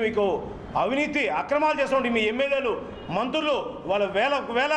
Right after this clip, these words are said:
ఎకరాలు దోచుకుంటే వాడికి దిక్కు లేదు, కానీ ప్రభుత్వ ఆస్తులు, సామాన్యుడి ఆస్తులు, ఉద్యోగస్తులు చేసినటువంటి ఆస్తులు, వాటి మీద మీ చట్టాలు తీసుకొచ్చి రుద్దడం ఎంతవరకు కరెక్ట్ అని చెప్పని మేము ఇదే మీద సాక్షిగా ప్రశ్నిస్తున్నాం.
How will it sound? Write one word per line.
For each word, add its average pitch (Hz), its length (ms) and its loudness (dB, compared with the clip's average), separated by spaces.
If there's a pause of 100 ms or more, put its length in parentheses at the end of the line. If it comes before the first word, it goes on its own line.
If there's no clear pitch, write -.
(140)
ఎకరాలు 254 300 0 (440)
దోచుకుంటే 247 400 -2 (120)
వాడికి 214 240 -2
దిక్కు 208 200 -4
లేదు, 247 200 2
కానీ 247 160 0 (520)
ప్రభుత్వ 311 400 2
ఆస్తులు, 277 280 0 (440)
సామాన్యుడి 294 560 2
ఆస్తులు, 262 280 -2 (520)
ఉద్యోగస్తులు 294 600 2
చేసినటువంటి 226 480 2
ఆస్తులు, 220 300 -2 (360)
వాటి 226 260 2
మీద 277 140 2 (120)
మీ 247 60 -2 (120)
చట్టాలు 254 380 0 (360)
తీసుకొచ్చి 247 500 0 (400)
రుద్దడం 262 440 2
ఎంతవరకు 262 320 2
కరెక్ట్ 247 200 -2
అని 240 120 2
చెప్పని 214 300 0 (460)
మేము 226 200 0 (240)
ఇదే 240 220 0
మీద 240 200 0
సాక్షిగా 240 280 0 (100)
ప్రశ్నిస్తున్నాం. 196 540 0